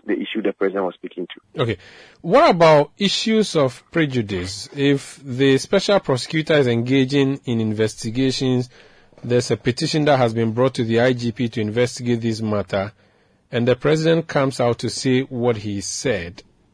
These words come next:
Speaker 2: You are the lawyer. It would not prejudice the work of these two investigators in any way, you think?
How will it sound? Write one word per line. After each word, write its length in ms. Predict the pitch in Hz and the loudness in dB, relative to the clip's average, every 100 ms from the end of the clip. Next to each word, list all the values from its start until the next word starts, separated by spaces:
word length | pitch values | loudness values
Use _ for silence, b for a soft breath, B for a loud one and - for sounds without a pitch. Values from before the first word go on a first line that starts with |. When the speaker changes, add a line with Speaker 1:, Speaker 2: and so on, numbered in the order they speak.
| _ | _
Speaker 2:
You 240 | - 143 190 | -6 0 4
are 120 | 123 | 4
the 140 | 113 | 2
lawyer. 480 | 110 120 135 107 87 - _ _ _ _ _ | 2 4 4 2 -2 -12 _ _ _ _ _
It 100 | - | 0
would 160 | 139 139 | 4 4
not 220 | 175 165 | 4 2
prejudice 680 | - 147 135 131 135 127 - - | 0 0 0 0 0 0 -8 -6
the 160 | 117 | -2
work 400 | 113 123 127 123 - - | 0 2 2 0 -10 -4
of 240 | 117 107 107 | -2 -2 -2
these 280 | 127 131 | -4 -4
two 160 | - 127 | -4 -2
investigators 880 | 113 110 104 - 113 120 113 120 113 | -2 -2 -4 -8 -4 -2 0 -2 0
in 140 | 110 - | -2 0
any 260 | 127 135 | 2 4
way, 140 | 127 120 | 4 4
you 180 | 110 107 | 2 -4
think? 360 | - 123 202 | -8 -8 -10